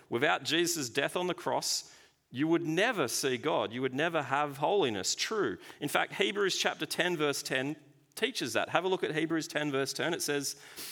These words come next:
"And by this w-, will we have been made holy." Christians have been made holy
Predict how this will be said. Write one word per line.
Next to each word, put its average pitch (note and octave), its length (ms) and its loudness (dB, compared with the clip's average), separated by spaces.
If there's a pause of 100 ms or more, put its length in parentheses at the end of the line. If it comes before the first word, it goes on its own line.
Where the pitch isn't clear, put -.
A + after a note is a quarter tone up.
(260)
"And C3+ 180 0
by D#3+ 220 4
this A3 200 -2
w-, A#2 360 -2
will A2+ 340 2
we D3 220 0
have C#3 240 -2
been B2+ 440 0
made G3 540 2 (120)
holy." C#3 500 2
Christians D3+ 460 -2
have C3 80 -6
been C3 240 0
made F3+ 280 0
holy A#2+ 460 0